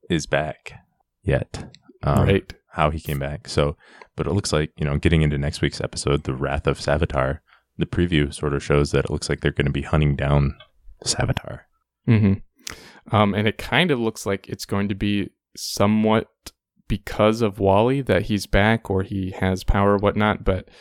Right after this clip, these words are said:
Speaker 2: so I'm hoping that that is something because it just seems too convenient. It's that storyline that Wally, like, wanted powers from alchemy
Speaker 1: Right.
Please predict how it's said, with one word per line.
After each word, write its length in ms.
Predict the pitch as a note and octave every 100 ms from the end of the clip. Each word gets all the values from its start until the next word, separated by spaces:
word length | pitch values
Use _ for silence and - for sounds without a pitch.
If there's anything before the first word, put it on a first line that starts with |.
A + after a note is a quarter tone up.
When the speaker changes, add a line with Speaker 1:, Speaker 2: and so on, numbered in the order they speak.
| - - -
Speaker 2:
so 480 | - G2 F#2 F2+ _ _ _ _ -
I'm 140 | G2
hoping 520 | G2+ - A2 B2 A#2+ A2+
that 240 | G#2 -
that 240 | G#2 F#2
is 140 | G#2 -
something 520 | - G#2 - A2 G#2+
because 600 | G2 - F#2+ F#2+ - - _ _ _ _ A2
it 80 |
just 240 | G2+ A#2 -
seems 320 | C3+ A#2 -
too 260 | - C#3+ C3+
convenient. 600 | A#2+ G2+ G2+ G2 F#2+ - -
It's 340 | G2 - - _ -
that 180 | G2+
storyline 580 | - - A2 G#2 G2+ G2
that 120 | G2 G2
Wally, 400 | G2 G2+ G2 - _ A3 - -
like, 340 | G2+ F#2+ - _ _
wanted 340 | G#2 A2 G#2+ F#2
powers 380 | G2+ G2+ G2+
from 140 | - F#2
alchemy 580 | F#2+ - G2+ F#2+ F#2+ - _ _ _
Speaker 1:
Right. 280 | E2+ C#2+ -